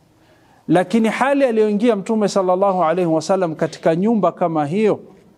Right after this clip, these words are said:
hakuingia kama ilivyokuwa kawaida yake, akiwa na furaha, akiwa na tabasamu. Safari hii akiingia katika nyumba ya Zainab binti Jahsh, alivyosema, asema, "Dakhala alayha fazi'an." Aliingia Mtume sallallahu alayhi wa sallam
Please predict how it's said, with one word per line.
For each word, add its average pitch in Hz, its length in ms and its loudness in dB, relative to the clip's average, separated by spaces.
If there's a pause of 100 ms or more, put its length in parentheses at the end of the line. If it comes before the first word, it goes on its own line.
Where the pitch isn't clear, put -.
(760)
hakuingia 240 680 0
kama 220 240 0
ilivyokuwa 180 440 0
kawaida 170 460 0
yake, 185 400 2
akiwa 160 340 0
na 151 120 -2
furaha, 165 600 -2
akiwa 156 320 -2
na 151 120 0
tabasamu. 170 600 -2 (480)
Safari 226 480 0
hii 285 180 4
akiingia 226 440 0
katika 202 320 0
nyumba 208 260 0
ya 185 60 2
Zainab 190 300 0
binti 165 300 0
Jahsh, - 380 -2
alivyosema, 165 720 0 (440)
asema, 190 520 0
"Dakhala 180 480 0
alayha 160 460 2
fazi'an." 160 580 0 (460)
Aliingia 214 500 2
Mtume 208 360 -2
sallallahu 185 640 0
alayhi 170 280 0
wa 156 160 -2
sallam 165 380 0